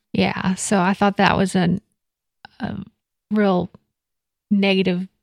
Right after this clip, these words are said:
point about this movie, is how much it kind of is inconsistent in its pacing.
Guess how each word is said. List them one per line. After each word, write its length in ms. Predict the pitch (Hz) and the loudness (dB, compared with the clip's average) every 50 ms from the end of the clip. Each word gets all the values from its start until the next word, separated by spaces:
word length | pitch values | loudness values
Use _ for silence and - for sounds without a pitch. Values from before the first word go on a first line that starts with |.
| _ | _
point 220 | - 214 196 196 185 | 0 0 2 2 2
about 260 | 180 180 175 175 190 | 0 0 -2 0 -2
this 160 | 196 180 - | -4 -4 -2
movie, 300 | 190 190 - - - - | -4 -4 -2 -2 -2 -2
is 180 | - 190 190 - | -2 -2 -4 -2
how 140 | - 202 202 | -2 0 2
much 220 | 196 190 175 180 - | 2 2 0 0 -2
it 120 | - 196 | -6 -2
kind 180 | - 196 180 180 | -2 -2 0 0
of 160 | 185 180 190 | 0 0 -2
is 160 | 196 190 - | -4 -4 0
inconsistent 720 | - 196 190 - 190 190 - - 185 185 - - 185 180 | 0 0 0 2 0 -2 0 0 -2 -2 -2 -2 -2 0
in 160 | 175 180 175 175 | 0 0 0 0
its 180 | 180 - - - | -2 -4 -6 -4
pacing. 540 | - 214 180 180 - - - - - 180 | -2 -2 -2 -2 -2 -2 -2 -2 -2 -4